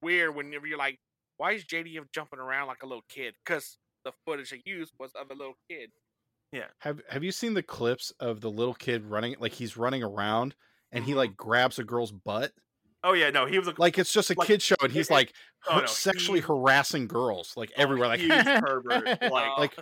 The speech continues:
Speaker 1: <laughs> Oh.
Speaker 2: it's, it's ridiculous. It's, it's a running joke in the series that even today is like, mm,
Speaker 1: Wait, was
Speaker 2: even
Speaker 1: that the
Speaker 2: then
Speaker 1: Super
Speaker 2: was a little bit
Speaker 1: Sentai footage
Speaker 2: off-putting.
Speaker 1: of
Speaker 2: You're
Speaker 1: that,
Speaker 2: like,
Speaker 1: him doing that?
Speaker 3: Yeah, it's
Speaker 2: Oh,
Speaker 3: the
Speaker 2: yeah.
Speaker 3: Sentai
Speaker 1: Oh,
Speaker 3: show.
Speaker 1: so
Speaker 3: It's
Speaker 1: it
Speaker 3: not,
Speaker 1: might be
Speaker 3: it's not the Power Rangers.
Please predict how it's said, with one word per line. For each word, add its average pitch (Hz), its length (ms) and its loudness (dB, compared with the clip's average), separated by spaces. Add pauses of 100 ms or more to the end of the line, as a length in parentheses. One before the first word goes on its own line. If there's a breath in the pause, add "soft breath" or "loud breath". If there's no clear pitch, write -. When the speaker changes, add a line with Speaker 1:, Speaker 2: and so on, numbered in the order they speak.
(120)
Speaker 1:
<laughs> - 0 -
Oh. 175 500 -4
Speaker 2:
it's, 175 340 -2
it's 180 160 -6
ridiculous. 175 380 -4
It's, 185 240 -2
it's 190 140 -4
a 170 60 -2
running 151 400 -2
joke 147 280 -2
in 151 80 -8
the 131 100 -2
series 156 720 -8 (100)
that 165 160 -2
even 190 440 -4
today 135 440 -6
is 131 120 -8
like, 123 300 -4
mm, 131 1000 -16 (120)
Speaker 1:
Wait, 180 140 -4
was 185 240 0
Speaker 2:
even - 0 -
Speaker 1:
that 190 180 -2
the 180 100 -4
Speaker 2:
then 160 140 4
Speaker 1:
Super 190 60 -2
Speaker 2:
was 139 120 -4
a 151 40 -4
little 135 220 -2
bit - 100 -2
Speaker 1:
Sentai 180 160 0
footage 185 280 -6
Speaker 2:
off-putting. - 0 -
Speaker 1:
of 180 120 -6
Speaker 2:
You're 185 100 -2
Speaker 1:
that, - 0 -
Speaker 2:
like, 127 180 -4 (140)
Speaker 1:
him 180 100 -16
doing 190 200 -10
that? 190 180 -12 (140)
Speaker 3:
Yeah, 165 160 6
it's 156 100 0
Speaker 2:
Oh, 160 60 0
Speaker 3:
the - 20 2
Speaker 2:
yeah. 139 120 0
Speaker 3:
Sentai 175 340 0
Speaker 1:
Oh, - 20 2
Speaker 3:
show. 104 420 2
Speaker 1:
so - 0 -
Speaker 3:
It's 139 140 -6
Speaker 1:
it - 20 0
Speaker 3:
not, 127 200 2
Speaker 1:
might 131 180 -4
be 120 260 -14
Speaker 3:
it's - 160 -12
not 151 200 2
the 117 120 -2
Power 143 320 4
Rangers. 107 360 -2